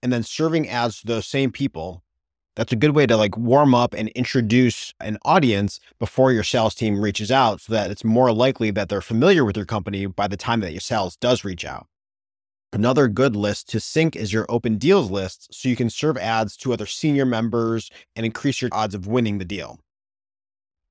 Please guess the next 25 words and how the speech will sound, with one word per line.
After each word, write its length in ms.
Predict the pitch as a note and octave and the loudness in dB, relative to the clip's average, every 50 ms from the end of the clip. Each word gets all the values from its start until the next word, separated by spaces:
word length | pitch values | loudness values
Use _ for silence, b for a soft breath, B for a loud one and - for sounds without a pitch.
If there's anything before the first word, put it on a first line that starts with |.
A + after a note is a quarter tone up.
| _ _ _ - | _ _ _ -2
Another 180 | C#3 D3 F3 | 0 0 0
strategy 520 | E3+ - - D#3 D3+ D3+ C3+ C3+ C#3+ C3 - | 0 0 2 2 2 2 2 0 -2 -2 -2
is 100 | A#2 G#2+ | -4 -4
to 60 | - | -2
upload 340 | - A#2+ - B2+ A#2+ A#2 G#2+ | -4 -2 0 0 0 0 0
your 160 | A2 G#2 F#2 | -2 -6 -6
current 340 | - - - A#3 G3+ E3 - | -6 -2 0 0 0 0 -2
customer 340 | - C#3 - - A2+ G2+ G2+ | -4 -4 -4 -4 -4 -6 -4
list 320 | G2+ G#2 G2 - - - | -4 -4 -6 -8 -8 -8
and 80 | A#2 A#2 | -6 -4
then 140 | A#2 A#2 | -2 0
use 160 | B2 B2 A#2 G2+ | 0 0 0 0
LinkedIn's 480 | A2+ C3 C3 B2 C3 A#2+ A2+ G#2 G#2 | -2 -2 -2 -2 -2 -2 -2 -2 -6
Generate 440 | - G2+ A2 C3+ B2+ A#2+ A2 G2+ F#2+ | -8 -6 -4 -2 -2 -2 -2 -4 -4
Insights 420 | - E3 G3 F#3 - C3 A2+ G2+ - | -2 -2 -2 -2 0 -2 -4 -4 -4
option 400 | G2 F2 F2+ - - G#2 F#2+ F2+ - | -4 -6 -6 -8 -8 -10 -10 -10 -12
to 140 | - - | -14 -10
analyze 420 | - C3+ C#3+ C#3 B2 A2 G#2 G#2 F#2+ | -8 -4 -2 -2 -2 -2 -2 -2 -4
them 200 | G#2 F#2+ F#2+ - | -6 -8 -8 -8
and 120 | - G#2 G#2 | -8 -6 -6
reverse 320 | G#2 F#2 A2 B2 B2 - | -4 -2 -2 -2 -4 -4
engineer 400 | - G#2+ G2+ G#2+ G#2 G#2+ G2+ G2 | -4 -6 -4 -4 -4 -4 -4 -4
your 80 | F#2+ G#2+ | -6 -6
targeting 320 | - G#2+ G2+ F#2+ F2+ F2 | -6 -8 -8 -8 -10 -12
criteria. 460 | E2 - D#2+ - D#2+ B1+ - - - | -14 -16 -16 -16 -16 -16 -18 -20 -20